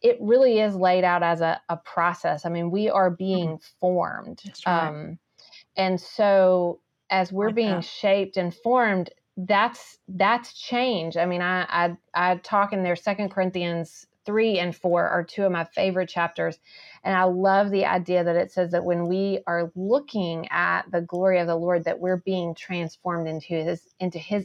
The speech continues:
Speaker 1: image from glory to glory. And the idea that he is actually making us look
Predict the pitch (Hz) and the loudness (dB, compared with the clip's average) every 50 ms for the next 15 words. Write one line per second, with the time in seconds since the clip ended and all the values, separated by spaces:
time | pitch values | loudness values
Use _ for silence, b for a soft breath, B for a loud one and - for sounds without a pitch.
0 | - - 175 165 165 165 165 170 - - 190 190 196 190 190 185 175 170 165 160 | -4 -6 -6 -6 -6 -6 -8 -8 -4 -2 -2 0 0 0 -2 0 0 0 0 0
1 | 160 - - 196 196 190 190 - 170 160 160 156 165 165 B B B B B B | -4 -6 -6 -4 -4 -4 -4 -6 -6 -4 -4 -4 -4 -6 B B B B B B
2 | B B B B - 185 190 185 - - 185 190 185 185 190 185 175 170 175 170 | B B B B 0 0 2 0 0 0 0 0 2 2 2 2 4 2 0 -2
3 | - 208 196 190 185 175 185 175 - - - - - 190 185 175 170 165 165 165 | -4 -2 0 0 2 2 2 0 0 -2 -6 -8 -4 0 2 2 2 2 0 -2
4 | 165 165 170 170 175 180 208 208 - - 196 175 170 - - 160 165 165 160 147 | -4 -4 -2 -2 0 0 -2 -2 -4 -6 -6 -4 -4 -4 -4 -2 -2 -2 -4 -6
5 | - - 175 170 175 175 175 175 170 - - - - | -8 -8 -6 -2 0 2 2 2 0 -2 -6 -14 -20